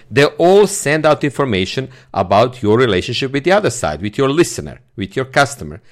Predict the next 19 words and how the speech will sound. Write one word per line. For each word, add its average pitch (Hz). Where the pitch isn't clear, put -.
And 110
this 185
forms 131
the 139
context 101
in 104
which 113
the 104
context -
of 92
the 98
words 110
is 120
understood. 131
This 135
gives 104
you 131
the 151
frame. 117